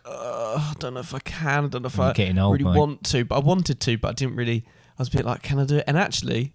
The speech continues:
Speaker 1: once I was out, I was like, "Yeah, this is good." It was, it was, um, didn't drink that much because, you know,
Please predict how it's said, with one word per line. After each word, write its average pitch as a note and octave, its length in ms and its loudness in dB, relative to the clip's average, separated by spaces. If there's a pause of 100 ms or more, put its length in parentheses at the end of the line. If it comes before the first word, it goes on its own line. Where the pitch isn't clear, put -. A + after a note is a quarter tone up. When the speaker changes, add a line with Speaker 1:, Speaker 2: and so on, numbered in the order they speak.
(360)
Speaker 1:
once D3+ 260 2
I C#3+ 40 2
was B2+ 120 0
out, A#2 220 2
I - 20 0
was A2 100 -2
like, A#2 200 -4 (440)
"Yeah, E4+ 140 2 (380)
this - 100 -10
is A3+ 80 -4
good." - 280 -2 (500)
It G3+ 80 0
was, F#3+ 180 0
it F3 120 -2
was, F3 200 0
um, F3 320 2 (200)
didn't B3+ 200 -2
drink D#3+ 200 0
that G2 100 -2
much - 340 -2
because, A#2+ 340 0
you C#3+ 60 4
know, B2 180 4